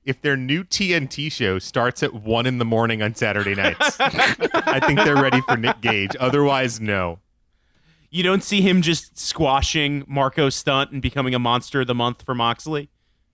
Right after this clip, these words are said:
Speaker 1: No. Oh, I actually watched a Nick Gage versus Moxley match, uh, from about ten years ago, and it, it, it kinda sucked, but I, I think they were in different places in their careers. I think they'll be better next time. <laughs>
Speaker 2: Slightly, slightly different.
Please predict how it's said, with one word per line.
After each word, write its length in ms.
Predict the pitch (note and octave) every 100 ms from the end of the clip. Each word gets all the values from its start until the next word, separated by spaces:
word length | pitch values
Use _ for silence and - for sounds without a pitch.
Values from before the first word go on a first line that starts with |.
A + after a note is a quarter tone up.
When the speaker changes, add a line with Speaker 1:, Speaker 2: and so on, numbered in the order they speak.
| _ -
Speaker 1:
No. 400 | D3 C3+ C3 - _ - G3 G3 D3+
Oh, 100 | D3+
I 300 | F3 F3 F3
actually 280 | - F#4 F4+
watched 360 | D3 E3 -
a 60 | C3+
Nick 240 | A#2 C3+
Gage 280 | - C3+ C3
versus 340 | C3 B2 A#2 G2
Moxley 400 | A2 A2 - G#2
match, 400 | G2 G2 - - _ _ -
uh, 200 | A2+ G2
from 200 | - A2
about 220 | A2 A#2
ten 180 | - A#2+
years 260 | A2 A2 A2+
ago, 280 | F#2 F#2 -
and 160 | A2 A2+
it, 100 | -
it, 160 | B2 - -
it 140 | C3
kinda 220 | G#3+ F#3+
sucked, 420 | - C3+ C#3+ -
but 180 | C#3 B2+
I, 120 | C3+ -
I 80 | C3+
think 260 | G#3+ G3
they 120 | D3
were 120 | B2+ A2+
in 80 | G2+
different 280 | A#2 G2+
places 300 | A2+ G2+ G#2+ F#2+
in 60 |
their 120 | G2
careers. 420 | F#2+ A2 A2 A#2+ A2+
I 40 |
think 280 | - D#3+ B2+
they'll 80 | C#3+
be 120 | F3+
better 260 | - - D3
next 260 | - C#3+
time. 280 | - - -
<laughs> 140 | - D#4+
Speaker 2:
Slightly, 480 | - F3 E3 D3 C3
slightly 400 | - - B2+ A#2+
different. 360 | A2 G2+ F#2+